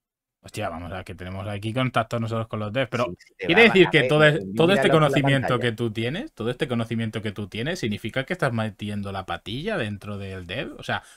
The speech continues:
Speaker 1: ¿Mosca
Speaker 2: Hombre.
Speaker 1: puede llegar a ser dev?
Speaker 2: Dev no,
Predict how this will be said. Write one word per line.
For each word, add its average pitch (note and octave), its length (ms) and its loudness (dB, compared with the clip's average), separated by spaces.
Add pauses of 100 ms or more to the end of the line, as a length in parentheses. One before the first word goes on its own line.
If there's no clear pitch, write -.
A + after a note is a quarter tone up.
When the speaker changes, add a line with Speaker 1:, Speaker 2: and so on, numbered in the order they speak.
(100)
Speaker 1:
¿Mosca D3 380 4
Speaker 2:
Hombre. C3+ 60 4
Speaker 1:
puede C3+ 220 4
llegar A#2 240 4
a G#2+ 80 0
ser G2 240 -6
dev? C3 260 -2 (800)
Speaker 2:
Dev C#3+ 320 -2
no, D#3 380 -2